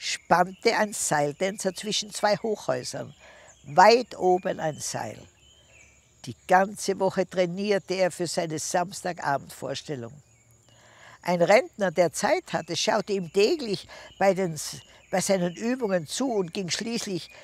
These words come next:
nach dem Training zu ihm. Er sagte: "Ich habe Sie die ganze Woche über beobachtet. Sie sind auf dem Seil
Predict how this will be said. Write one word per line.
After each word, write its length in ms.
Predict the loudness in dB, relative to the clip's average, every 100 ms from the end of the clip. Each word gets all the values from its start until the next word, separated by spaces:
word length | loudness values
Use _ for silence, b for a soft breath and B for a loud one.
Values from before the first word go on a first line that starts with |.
| B
nach 200 | 0 2
dem 240 | 2 -2 -2
Training 520 | -2 0 0 -2 -8
zu 140 | -8
ihm. 380 | -6 -4 -6 -8 -18 b b _
Er 120 | -4
sagte: 580 | -2 0 -2 -2 -8 -8 -12 _ b b b b -8
"Ich 500 | -4 -4 -6 -12 -6
habe 560 | -4 -2 -4 -6 -8
Sie 320 | -10 -10 -10 -10
die 180 | -12
ganze 380 | -4 -4 -2 -6 -8 -2
Woche 220 | 0 0 -2
über 200 | -4 -4
beobachtet. 600 | -4 -4 -4 -8 -10 -16 -18 B B B B B B B
Sie 240 | -12 -6 -6
sind 600 | -4 -4 -4 -6 -8 -6
auf 180 | -6
dem 260 | -6 -8 -8
Seil 640 | -8 -2 0 2 2 -2